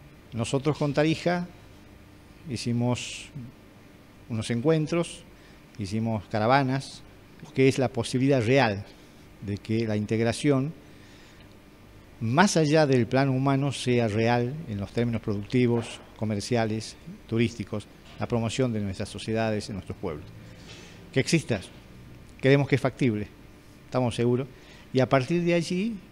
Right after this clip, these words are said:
este, estas jornadas que siguen vinculando a las jurisdicciones, a los pueblos, ahora extendida al Paraguay, porque nosotros decimos que no hay una integración real si no hay pueblos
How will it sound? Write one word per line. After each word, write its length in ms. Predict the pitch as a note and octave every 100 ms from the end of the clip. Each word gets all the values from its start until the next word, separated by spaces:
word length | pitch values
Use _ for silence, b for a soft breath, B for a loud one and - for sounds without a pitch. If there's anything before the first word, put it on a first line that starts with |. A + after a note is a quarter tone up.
| -
este, 400 | A#2 G2+ - A2+
estas 180 | A#2+ C3
jornadas 720 | - C3+ D3+ D3 C3 D#3+ - - - - -
que 140 | A2+
siguen 680 | - F#3 F3+ D#3 C#3 C#3 A#2+
vinculando 800 | A#2 A#2 B2+ C3+ A#2+ G2+ G2 -
a 40 | G#2
las 140 | F#2
jurisdicciones, 800 | - G#2+ A2 G#2 C3 B2+ A#2+ G#2+
a 60 | G2
los 100 | F#2
pueblos, 420 | C#3 A#2+ B2+ - B B B B
ahora 200 | A#2 C3+
extendida 600 | C3 - C#3 D3+ C#3+ A2
al 100 | G2
Paraguay, 400 | G#2+ G#2+ D#3 C#3
porque 340 | - F#2+ - F2+
nosotros 360 | F#2 G#2+ G#2+
decimos 380 | G#2 - G#2+ G#2+
que 200 | - G2+ B B B B B B
no 240 | A2 A2+ B2+
hay 180 | C3 B2+
una 140 | A2+
integración 640 | A2 A#2 A#2 A2 - C3+ A#2
real 360 | B2 C3 D3+ B B B
si 200 | - -
no 220 | A2 A2 A#2
hay 220 | B2 A#2
pueblos 760 | - C#3 C#3 A2+ A#2+ A#2+ -